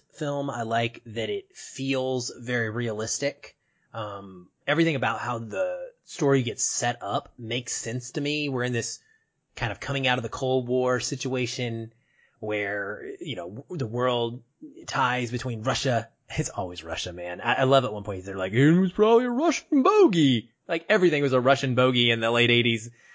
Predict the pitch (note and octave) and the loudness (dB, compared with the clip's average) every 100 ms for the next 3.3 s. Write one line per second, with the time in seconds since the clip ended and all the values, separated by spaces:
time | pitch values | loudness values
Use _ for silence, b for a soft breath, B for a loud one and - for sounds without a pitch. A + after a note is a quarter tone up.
0 | b D3+ C3+ B2 B2 B2+ D3 C3+ C3 B2 | b 0 4 4 2 0 0 2 2 2
1 | A#2+ A#2+ B2+ A#2+ A2+ - b b _ - | 0 0 0 0 -2 -10 b b _ -4
2 | C#3 B2 A#2 B2 G#2+ D#3 C3+ A#2 C3+ F3 | 0 0 0 -2 2 4 4 2 0 4
3 | D3 C3+ | 6 4